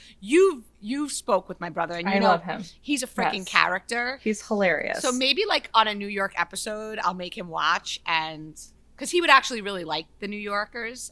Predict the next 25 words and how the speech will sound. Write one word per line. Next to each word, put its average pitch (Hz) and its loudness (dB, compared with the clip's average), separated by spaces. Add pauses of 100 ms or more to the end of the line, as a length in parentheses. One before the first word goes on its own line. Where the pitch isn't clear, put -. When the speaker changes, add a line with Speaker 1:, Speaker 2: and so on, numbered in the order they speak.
Speaker 1:
Um, 160 0
I 190 2
might 233 0
make 233 -4
him 208 -8
watch 175 2
and 180 -10
bring 170 -8
him 180 -10
on, 151 0
'cause 185 -12
I 170 -4
think 190 -8
that 175 -8
you 165 -6
guys 156 0
would, 151 -10 (640)
and 233 6
people 311 4
who 285 -2
know 208 0
me 214 -2
in 190 -4
real 180 0
life 165 -2